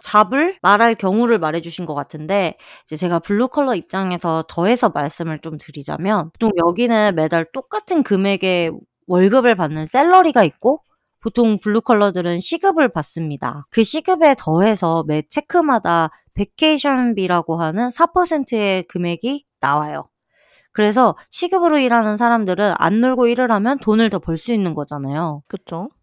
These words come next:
Speaker 1: 그래서 그 베케이션비가 있지만 심리적으로 휴가를 더 잘 안 쓰게 돼요. 안 가면 돈 더 벌 수 있으니까.
Speaker 2: 그치.
Speaker 1: 음, 그래서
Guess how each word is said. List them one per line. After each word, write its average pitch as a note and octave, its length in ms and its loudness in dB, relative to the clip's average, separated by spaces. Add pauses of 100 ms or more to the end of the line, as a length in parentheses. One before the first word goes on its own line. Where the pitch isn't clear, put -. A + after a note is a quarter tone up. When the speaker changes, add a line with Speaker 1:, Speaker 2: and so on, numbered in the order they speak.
(160)
Speaker 1:
그래서 C#4 460 2 (500)
그 A3 160 -4
베케이션비가 D4+ 800 0
있지만 F#3+ 640 0 (180)
심리적으로 C4 1040 -2
휴가를 F4+ 480 4
더 F3+ 400 -2
잘 E3+ 180 -6
안 D3 140 -2
쓰게 A#3 340 -4
돼요. - 300 -10 (140)
안 A3+ 200 -2
가면 B3 260 4
돈 F#3 180 -4
더 E3 100 -4
벌 D#3 180 -4
수 - 140 -10
있으니까. D3+ 760 -8
Speaker 2:
그치. - 640 -16
Speaker 1:
음, E3 320 -2
그래서 A3+ 480 2